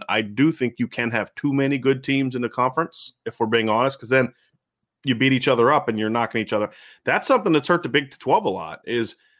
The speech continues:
the Big Twelve has not had a, an Ohio State, uh, uh, an Alabama.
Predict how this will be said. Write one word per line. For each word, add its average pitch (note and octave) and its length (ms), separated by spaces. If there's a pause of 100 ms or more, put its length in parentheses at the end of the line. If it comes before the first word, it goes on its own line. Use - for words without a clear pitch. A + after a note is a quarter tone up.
(460)
the A2+ 100
Big G3+ 160
Twelve F#3 260
has B2+ 160
not D3 180
had C3+ 220
a, G2 260
an G#2+ 100
Ohio A2 340
State, A2+ 400 (180)
uh, F#2 280
uh, E2+ 200
an F#2+ 100
Alabama. G#2+ 640